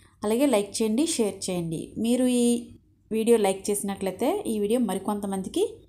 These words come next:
రీచ్ అవుతుంది. ఈరోజు మనం తెలుగు నీతి కథ చదువుదాం. ఈరోజు మనం తెలుగు నీతి కథలో చదువుకునే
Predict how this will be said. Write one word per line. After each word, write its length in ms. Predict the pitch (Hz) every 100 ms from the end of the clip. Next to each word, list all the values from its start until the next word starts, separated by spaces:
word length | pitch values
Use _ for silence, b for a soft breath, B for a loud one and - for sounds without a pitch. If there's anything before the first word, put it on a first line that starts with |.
| b b b -
రీచ్ 260 | 254 269 208
అవుతుంది. 560 | 180 170 165 143 - - _ _ _
ఈరోజు 280 | 226 240 269
మనం 440 | 262 226 208 240 - - _
తెలుగు 260 | 247 233 254
నీతి 260 | 247 226 226
కథ 180 | 220 220 214 196 233 - _ _ - - - -
చదువుదాం. 500 | 208 180 180 202 415 - - _ _ _ - - - _
ఈరోజు 300 | 214 254 285
మనం 500 | 269 240 233 247 247 - _ _ _ _
తెలుగు 200 | 233 240
నీతి 220 | 247 233
కథలో 380 | 233 214 220 262
చదువుకునే 720 | 240 220 202 202 214 208 214